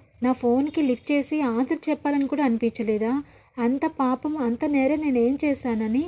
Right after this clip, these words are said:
అని చెప్పి అడుగుతుంది. "భూమి, ఇక్కడ మాట్లాడడానికి టైం లేదు. ప్లీజ్, నేను తర్వాత మాట్లాడతాను. నువ్వు బయలుదేరు." "ఏంటి బయలుదేరేది? అసలు మీరు ఏం చేస్తున్నారు? మీరు చేసే పనులన్నీ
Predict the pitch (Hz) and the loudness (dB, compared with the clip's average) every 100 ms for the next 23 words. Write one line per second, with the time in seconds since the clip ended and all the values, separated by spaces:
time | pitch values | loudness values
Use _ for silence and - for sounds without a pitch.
0 | - - - 277 285 269 240 285 254 240 | -6 -20 -8 -4 0 0 0 0 0 0
1 | 247 226 214 - - - - - - - | 0 0 -2 -8 -20 -20 -20 -20 -20 -20
2 | - - - - - 240 247 262 262 262 | -20 -20 -20 -20 -14 -4 2 4 4 2
3 | 254 - - _ - 240 254 240 240 254 | 0 -12 -20 _ -14 -2 0 2 2 2
4 | 285 262 262 240 240 254 254 233 226 - | 2 2 0 2 2 4 4 4 2 -2
5 | - _ _ _ 277 277 240 - - _ | -20 _ _ _ 2 2 4 0 -4 _
6 | - _ 262 254 247 269 269 262 233 233 | -20 _ -2 2 2 2 2 2 2 0
7 | 214 233 226 220 233 262 277 269 262 - | 0 0 2 2 2 4 2 2 -2 -10
8 | _ _ _ - 226 277 311 262 254 262 | _ _ _ 0 2 2 2 2 2 4
9 | 269 269 247 262 262 - _ _ _ 247 | 4 4 4 2 0 -4 _ _ _ -4
10 | 233 269 262 240 233 277 294 277 - 269 | -2 2 2 4 4 4 2 2 0 2
11 | 269 262 262 262 _ _ - 254 247 247 | 2 2 -2 -6 _ _ -2 -2 2 2
12 | 262 311 - 240 247 262 269 | 2 0 -2 0 2 2 0